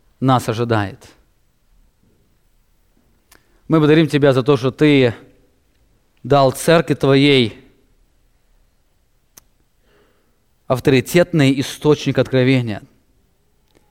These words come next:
Ты дал непогрешимое слово, Ты дал истинное слово, Ты дал верное слово для того, чтобы мы могли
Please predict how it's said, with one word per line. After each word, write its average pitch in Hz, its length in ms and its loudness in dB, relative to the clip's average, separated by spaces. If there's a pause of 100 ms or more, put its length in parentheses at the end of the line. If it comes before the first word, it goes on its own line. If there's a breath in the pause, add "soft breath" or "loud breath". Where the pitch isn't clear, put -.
(400)
Ты 123 100 -14
дал 147 280 2
непогрешимое 139 920 0
слово, 160 520 2
Ты 139 120 -2
дал 139 400 0
истинное 151 540 0
слово, 143 580 -2 (840)
Ты 120 100 -4
дал 147 320 2
верное 156 560 0
слово 156 720 0 (1500)
для 127 140 0
того, 143 200 2
чтобы 139 220 -2
мы 131 60 2
могли 127 640 0